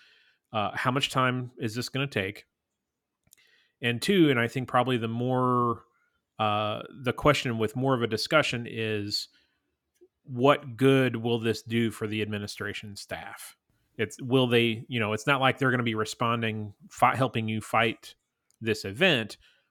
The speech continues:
What are they going to learn? Um, so Mark, Chris, in those shoes, how would you justify the value of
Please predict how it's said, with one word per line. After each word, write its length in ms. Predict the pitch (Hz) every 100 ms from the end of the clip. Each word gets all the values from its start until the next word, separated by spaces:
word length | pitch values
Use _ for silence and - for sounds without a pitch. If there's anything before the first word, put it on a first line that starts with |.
| _
What 240 | 120 127 139
are 140 | 131
they 240 | 113 110 104
going 400 | 107 98 95 90
to 100 | 98
learn? 560 | 90 98 - - 127 _ _ _ _ _ _ -
Um, 760 | 117 110 101 101 98 101 117 _ _ _ _ _ -
so 400 | - 131 120 120
Mark, 500 | 127 110 - - - _
Chris, 580 | - - 113 - - - - _ _ _ _ _ _ _ _
in 200 | 139 156
those 240 | 147 143 139
shoes, 640 | - 139 104 101 117 -
how 240 | - 135
would 180 | 143 123
you 220 | 123 131
justify 920 | 113 123 120 - 123 113 104 101 101 101 _ _ _ _ _ _
the 220 | 110 110 104
value 1080 | 101 101 110 117 131 120 110 104 104 110 - _ _
of 580 | 110 104 104 104 101 120